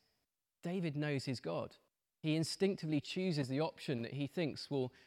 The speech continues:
uh, leave him in the hands of God's mercy, God's merciful hands. Verse fourteen, he says, "Let us fall into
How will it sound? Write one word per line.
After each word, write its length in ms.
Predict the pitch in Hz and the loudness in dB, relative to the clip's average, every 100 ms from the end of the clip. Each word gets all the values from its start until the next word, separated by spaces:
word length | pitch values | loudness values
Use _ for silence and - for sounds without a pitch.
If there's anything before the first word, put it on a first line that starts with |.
| - | -10
uh, 120 | - 127 | -4 -2
leave 360 | 139 147 180 151 | 0 2 2 2
him 160 | 147 | 2
in 120 | 131 131 | 2 0
the 60 | |
hands 400 | 113 151 139 131 | -2 -4 -2 -4
of 200 | - 117 | -4 -6
God's 420 | 135 120 110 - - _ _ | -2 -4 -4 -8 -14 _ _
mercy, 600 | 117 127 135 139 - 98 - _ _ _ _ _ _ _ _ _ | -6 -4 -4 -4 -4 -6 -10 _ _ _ _ _ _ _ _ _
God's 260 | - 123 113 | -4 -4 -2
merciful 540 | 117 123 - 120 110 | -4 -4 -6 -6 -6
hands. 640 | 110 101 92 104 - - - _ _ _ _ _ _ _ _ _ _ _ _ _ - | -6 -6 -8 -12 -12 -12 -16 _ _ _ _ _ _ _ _ _ _ _ _ _ 0
Verse 240 | 139 135 | 2 0
fourteen, 800 | - 147 139 151 127 98 - 127 _ _ _ _ | 0 -2 0 -2 -2 -4 -8 -16 _ _ _ _
he 100 | 123 | -6
says, 320 | - 127 110 - - | -2 -2 -2 -8 -6
"Let 160 | 139 143 | 0 2
us 140 | - | 2
fall 480 | - - 180 165 139 | -2 -2 2 4 2
into 680 | - 135 127 117 - 127 117 | 0 0 0 -2 -2 0 -2